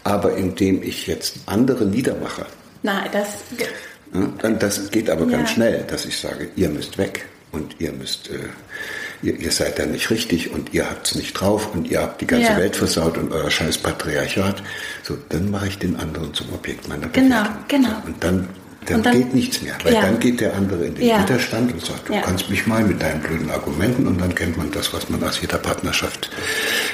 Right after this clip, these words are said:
Speaker 1: äh, und den Partnerschaftskonflikten kennt. Es schaukelt sich immer weiter auf, bis sie sich am Ende auch noch prügeln.
Speaker 2: Gehen wir mal davon aus, dass der Großteil der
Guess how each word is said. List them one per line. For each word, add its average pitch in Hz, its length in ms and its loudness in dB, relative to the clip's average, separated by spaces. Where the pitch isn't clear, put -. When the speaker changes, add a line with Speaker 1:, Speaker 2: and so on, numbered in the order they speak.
Speaker 1:
äh, 82 280 2
und 82 220 0
den 80 200 0
Partnerschaftskonflikten - 1120 -4
kennt. 98 220 2
Es 95 80 2
schaukelt - 340 -2
sich - 160 -2
immer 82 220 2
weiter - 360 -2
auf, 110 180 0
bis - 120 2
sie - 80 -2
sich - 260 -4
am 95 120 -2
Ende 80 280 0
auch 76 120 -4
noch - 180 -6
prügeln. - 320 -2
Speaker 2:
Gehen 285 180 6
wir 311 80 6
mal 247 140 4
davon 220 260 -2
aus, 220 320 4
dass 196 320 0
der 208 80 4
Großteil 220 720 4
der 190 180 0